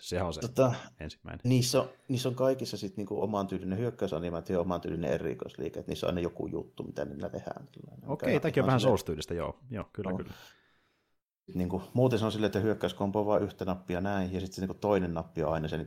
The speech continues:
Speaker 2: se erikoishyökkäys, joka vaihtuu niinku aseen mukaan.
Speaker 1: Okei, okei, joo.
Speaker 2: <clears throat> Sit se niinku, niitä voi ottaa kaksi, kaksi niinku lähitaisteluasetta voi olla yhtä aikaa mukana,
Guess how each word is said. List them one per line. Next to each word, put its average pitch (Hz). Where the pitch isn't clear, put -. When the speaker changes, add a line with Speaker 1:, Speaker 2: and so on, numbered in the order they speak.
Speaker 2:
se -
erikoishyökkäys, -
joka 80
vaihtuu 82
niinku -
aseen -
mukaan. -
Speaker 1:
Okei, 160
okei, 107
joo. 139
Speaker 2:
<clears throat> -
Sit 110
se 104
niinku, 101
niitä 95
voi 98
ottaa 92
kaksi, 120
kaksi 127
niinku 107
lähitaisteluasetta 98
voi 85
olla 73
yhtä -
aikaa 80
mukana, 78